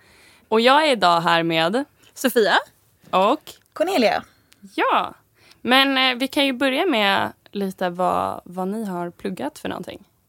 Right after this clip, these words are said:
Speaker 1: Sofia, vill du börja och berätta?
Speaker 2: Absolut. Ehm, jag, eh, blev precis klar i somras. Eh,
Speaker 1: Ah.
Speaker 2: färsk från marknadskommunikation och I T på, eh, Stockholms universitet.
Speaker 1: Okej.
Speaker 2: En kandidatexamen.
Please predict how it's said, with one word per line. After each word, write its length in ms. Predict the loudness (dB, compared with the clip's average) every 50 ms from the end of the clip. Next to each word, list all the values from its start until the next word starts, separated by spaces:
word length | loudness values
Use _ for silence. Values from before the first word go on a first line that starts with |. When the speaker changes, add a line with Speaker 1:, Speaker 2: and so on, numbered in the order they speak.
| _ _
Speaker 1:
Sofia, 360 | -18 -16 -14 -10 -6 -6 -6
vill 140 | -6 -6 -6
du 120 | -6 -6 -6
börja 380 | -6 -6 -6 -4 -4 -4 -6
och 60 | -8
berätta? 420 | -8 -12 -14 -14 -12 -12 -12 -12 -12 -14 _ _ _ _ _
Speaker 2:
Absolut. 640 | -2 -2 0 -4 -2 0 0 0 0 -2 -4 -10 -6
Ehm, 600 | -2 0 0 2 2 2 2 2 2 0 -2 -6 -8 _ _ _ _ -8
jag, 540 | -2 2 2 4 4 4 2 0 -2 -4
eh, 240 | -4 -2 -2 -2 -2 -4
blev 200 | -2 -2 -2 0
precis 760 | 2 0 0 0 2 2 2 2 0 -2 -6 -12 -18 -20 -20 -20 _ -8
klar 200 | -2 0 2 2 2
i 80 | 0
somras. 400 | 0 0 0 -2 -2 -4 -8 -12
Eh, 500 | -10 -6 -4 -2 -2 -2 -2 -4 -4 -6 -8 -10 -12
Speaker 1:
Ah. 460 | -10 -10 -10 -10 -10 -10 -10 -12 -14 -14 -18 -12
Speaker 2:
färsk 460 | -2 0 0 0 0 -4 -10 -14 -16 -16 -16 -16
från 440 | -12 -4 -2 0 0 2 0 -2 -4 -6 _ _ _ _ -4
marknadskommunikation 1200 | 0 2 2 4 2 2 0 -2 -2 -2 -2 -2 -4 -4 -4 -4 -4 -4 -6 -6 -6 -6 -6 -6
och 140 | -6 -8 -10 -8
I 160 | -6 -4 -4 -4
T 420 | -6 -12 -12 -8 -8 -8 -8 -8 -12 _ _ _ -8 -6
på, 320 | -4 -4 -4 -4 -6 -8 -8 -10 -10 _
eh, 200 | -10 -10 -10 -10
Stockholms 640 | -10 -12 -12 -10 -10 -10 -10 -10 -10 -14 -18 -20 _ _
universitet. 680 | -12 -10 -10 -10 -10 -12 -14 -16 -16 -18 -18 _ -20 -20 _ _ _ _ _ _
Speaker 1:
Okej. 540 | -20 -20 -18 _ -10 -8 -6 -6 -6 -6 -8 -8
Speaker 2:
En 120 | -10 -8
kandidatexamen. 960 | -6 -6 -6 -4 -4 -6 -6 -6 -8 -12 -12 -10 -10 -10 -10 -10 -12 -14